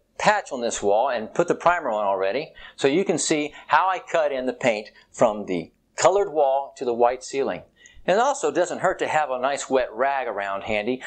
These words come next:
just in case you, you get a little bit too far, you can always clean it off real fast.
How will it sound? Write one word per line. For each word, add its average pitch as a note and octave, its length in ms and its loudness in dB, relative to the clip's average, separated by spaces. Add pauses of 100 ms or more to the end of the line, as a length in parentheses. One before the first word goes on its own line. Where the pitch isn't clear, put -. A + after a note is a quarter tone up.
(100)
just - 160 -2
in D4 80 2
case F#3 320 0
you, D3 120 -4 (560)
you E3 100 -6
get D#3 160 2
a F3+ 40 4
little F#3 200 2
bit - 200 -4
too F3 120 0
far, D#3 460 0 (300)
you C3+ 120 -2
can B2 100 -2
always A#2+ 240 0
clean C#3 220 -4
it A#2+ 80 2
off - 180 -2
real G#2+ 100 0
fast. C#2 520 -4